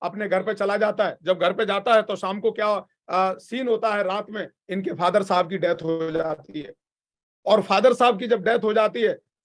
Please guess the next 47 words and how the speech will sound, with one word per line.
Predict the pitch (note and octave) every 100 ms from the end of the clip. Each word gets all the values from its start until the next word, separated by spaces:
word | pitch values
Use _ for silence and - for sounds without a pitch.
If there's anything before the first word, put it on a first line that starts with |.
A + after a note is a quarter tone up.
| _
सुबह | A3 B3 C#4 - _ _ _ _ -
इसको, | - C4+ A#3+ A#3 - _ -
इसको | - -
लगता | B3 A3 G#3+ F4+ C#4+ B3+
है |
कि | B3
मुझे | A3+ G3+ A3 C4 C4 _ -
अब | A3+ A#3+ - _ _ D#3
मैदान | F3+ F#3+ A#3+
में | C4 B3+
खेलने | - A3 C4+
के | C4+
लिए | C#4 B3+
जाना | A3 A3+
चाहिए | A3 A3+ G#3 D3 _ _ _
या | G#3 A3+
फिर | G3 A3+ D#3+ _ D#3+
हमें | G3+
जो | A3 A#3
सामाजिक | - F3 G3 A3 G#3+
जो | A#3
जिम्मेदारियां | G#3+ G3+ G3+ G#3 A#3+ B3+ F#3+
हैं, | B2+ -
अभी | E3+ A3+
पिताजी | F#3+ F#3+ F#3+ A#3
तो | B3
इस |
दुनिया | F3+ A3 A#3
से | A3+
चले | A3+ G#3 A3+
गए, | G#3+ - -
या | F#3+
फिर | F#3+ A3+
यहीं | F3+ F#3
पर | A3+ G#3
बैठ | F3+ F#3
करके | G#3 G3+
पिताजी | G3 F3 F3 E3+ G#3+
के | G#3 G3 - -
जो | F#3+
आगे | F3 F3+ G#3+
की | G#3+
जो | G3+ G3+ G3+
क्रियाकलाप | F#3+ F3+ F3+ F#3+ F3+ F3+ E3
उनको | E3 F3
करना | E3 D#3+
चाहिए। | D#3 E3+ D3